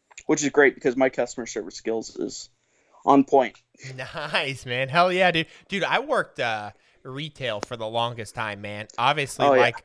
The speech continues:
Speaker 2: a lot dirtier than what you work. Like, you're doing God's work, you know, in a library, and I just
Speaker 1: Well,
Speaker 2: basically
Speaker 1: I've
Speaker 2: sold
Speaker 1: also
Speaker 2: car stereos at a Best Buy, <laughs> but, uh,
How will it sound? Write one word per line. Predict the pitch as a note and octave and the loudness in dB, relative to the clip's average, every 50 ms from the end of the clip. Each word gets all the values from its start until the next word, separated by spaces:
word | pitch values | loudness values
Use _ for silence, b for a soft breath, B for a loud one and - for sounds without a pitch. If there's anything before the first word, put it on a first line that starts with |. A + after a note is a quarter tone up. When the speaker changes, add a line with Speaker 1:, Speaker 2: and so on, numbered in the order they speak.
| _ - | _ -6
Speaker 2:
a | B2 A#2+ | -4 -4
lot | A#2 A#2 A#2+ A#2+ A#2+ A#2 - _ _ _ _ _ _ - | -2 0 0 0 0 -2 -4 _ _ _ _ _ _ -4
dirtier | - C3+ B2+ B2+ B2 A2+ A2 A2+ | -2 -2 -2 -2 -4 -6 -6 -8
than | G#2 A2+ A2 | -8 -8 -8
what | A2 A2 A2+ G#2+ | -6 -6 -6 -6
you | A2+ A2+ A2+ A2 | -8 -10 -10 -6
work. | G#2+ G#2+ A2 - - | -6 -6 -6 -4 -6
Like, | A#2+ A#2 b b b b C3 _ | -6 -6 b b b b -16 _
you're | C3 C#3 E3+ | -4 -2 -2
doing | F3+ E3 F3 D#3 C#3 B2 A#2+ A#2+ A#2+ _ | -2 -2 -4 -4 -4 -4 -6 -8 -8 _
God's | - B2 C3 B2+ B2+ B2 - | 2 2 4 2 2 -2 -4
work, | B2 A#2 A2 A2 G#2 - | -4 -2 -2 -2 -4 -6
you | A#2+ A#2 | -6 -4
know, | A#2+ A#2 A2+ | -4 -4 -4
in | A2+ G#2+ | -4 -6
a | G#2 | -6
library, | G#2+ A2 A2 A2 G#2+ G2+ A2 G#2 G#2 G#2 A2 | -4 -4 -4 -6 -6 -10 -10 -10 -8 -8 -8
and | A2+ A2+ | -6 -4
I | A2+ B2+ | -6 -6
just | C3 C#3 - - | -6 -6 0 4
Speaker 1:
Well, | D#3 F3+ | 4 6
Speaker 2:
basically | F#3+ F#3+ | 6 4
Speaker 1:
I've | F#3 E3 | 2 0
Speaker 2:
sold | F3+ - B2+ | -2 -4 -4
Speaker 1:
also | - - C#3+ | -2 -2 -2
Speaker 2:
car | C3+ C3 | 0 -2
stereos | B2+ - - B2+ A#2 A#2+ A#2 A2+ A2 A2 - - | -2 -4 -6 -4 -2 -2 -2 -2 -4 -6 -6 -8
at | G#2 | -10
a | G2+ | -10
Best | G2 A2 G#2+ G#2 - - - | -8 -8 -8 -8 -10 -12 -12
Buy, | A2 G#2 - - - D3 C3+ C3+ | -10 -10 -6 -4 -4 -4 -4 -6
<laughs> | B2+ | -4
but, | C3+ B2+ B2 B2 A#2+ | -2 0 0 0 -2
uh, | A#2 A#2 | -4 -6